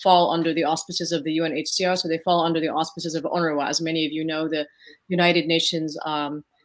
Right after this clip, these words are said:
uh, Relief and Works Agency for Palestine Refugees in the Near East, quite, quite a mouthful. Uh, and, um, you know, that just, just to summarize briefly, 'cause a lot of people actually aren't familiar, um,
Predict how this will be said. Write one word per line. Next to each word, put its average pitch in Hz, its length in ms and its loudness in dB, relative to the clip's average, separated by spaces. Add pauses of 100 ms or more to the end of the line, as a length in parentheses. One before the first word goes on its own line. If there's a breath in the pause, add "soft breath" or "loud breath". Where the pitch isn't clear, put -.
(220)
uh, 160 140 0
Relief 170 380 2
and 170 120 0
Works 160 300 -2
Agency 165 400 0
for 156 140 -8
Palestine 151 500 -6
Refugees 151 500 -4
in 143 100 -6
the 139 60 -4
Near 147 200 0
East, 147 380 -4
quite, 160 260 -4
quite 175 200 0
a 156 40 2
mouthful. 175 540 0 (360 loud breath)
Uh, 180 380 8
and, 190 360 6
um, 175 440 4 (340)
you 208 140 4
know, 190 180 6
that 202 420 6
just, - 360 8
just 208 300 0
to - 80 2
summarize 202 440 6
briefly, 190 280 0
'cause 180 160 0
a 180 80 4
lot 202 180 8
of - 40 -4
people 196 280 2
actually 170 340 0
aren't 175 280 -2
familiar, 156 440 -4 (420 loud breath)
um, 175 440 6